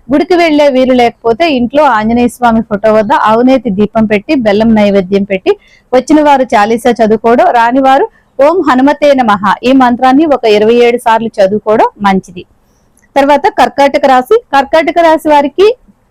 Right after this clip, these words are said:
చేసేటటువంటి ప్రతి వృత్తి వారికి కూడా, ప్రతి రంగంలోనూ కూడా, చేసేటటువంటి ప్రతి వృత్తి వారికి కూడా ఆర్థికంగా మంచి అభివృద్ధికరంగా ఉంటుంది, బాగుంది. ఉద్యోగస్తులకు కూడా అనుకూలమైన సమయంగా ఉంది. పై అధికారుల నుండి మన్ననలు పొందుతారు, కష్టానికి తగిన ఫలితం ఉంటుంది.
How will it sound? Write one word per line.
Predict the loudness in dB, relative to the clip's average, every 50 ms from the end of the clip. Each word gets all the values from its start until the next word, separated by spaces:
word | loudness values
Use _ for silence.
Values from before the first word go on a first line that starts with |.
| _ -2 0
చేసేటటువంటి | 0 0 -2 -2 -2 -2 -2 0 0 0 0 0 -2 -2
ప్రతి | -2 0 -2 0 0 0
వృత్తి | 0 0 0 0 0 0
వారికి | 2 2 2 0 -2 -8
కూడా, | -8 -4 0 0 2 2 2 2 0 0 -2 -4 -2
ప్రతి | -4 -2 0 0 0
రంగంలోనూ | 0 0 0 0 0 0 0 0 0 0 0 -2
కూడా, | -2 -2 -2 0 0 -2 -4 _ _ _ _ _ _ -2 0
చేసేటటువంటి | 0 0 0 0 -2 -2 -2 -2 0 0 0 0 0 -2
ప్రతి | -2 -2 -2 -2 -2 -2 -2
వృత్తి | -2 -4 -4 -2 0
వారికి | 0 2 2 0 0 -2 -6 -6
కూడా | -2 0 0 0 0 -2 -2 -2
ఆర్థికంగా | 0 0 0 0 0 -2 0 0 0 0 2 0 0 0 0
మంచి | 0 0 2 2 2 2
అభివృద్ధికరంగా | 2 2 2 0 0 0 0 0 0 0 0 0 0 0 2 2
ఉంటుంది, | 2 2 0 0 0 2 2 2 2 2 0 -2
బాగుంది. | -2 0 0 0 0 0 2 2 0 -2 _ -20 -20 -14 _ -4
ఉద్యోగస్తులకు | -2 0 0 0 0 0 -2 -2 -2 -4 -2 -2 -2
కూడా | -2 0 0 2 2
అనుకూలమైన | 0 0 -2 -4 -2 -2 -2 0 2 2 2 0 0
సమయంగా | -2 -2 -2 0 0 0 0 2 2 2 2
ఉంది. | 2 2 0 0 0 -2 -2 -2 0
పై | 0 2 2
అధికారుల | 2 0 -2 0 0 0 0 0 0 0
నుండి | 0 0 0 0 0 2 2 0 0 0
మన్ననలు | 0 0 0 2 0 0 0 0 -2
పొందుతారు, | -2 -2 -2 -2 -2 0 0 0 0 0 0
కష్టానికి | -2 -4 -6 -6 -4 -4 -4 -2 -4 -4
తగిన | -4 -2 -2 0 -2
ఫలితం | -2 -2 -2 -2 -2 -2 0 0 2
ఉంటుంది. | 2 0 0 2 2 2 4 2 2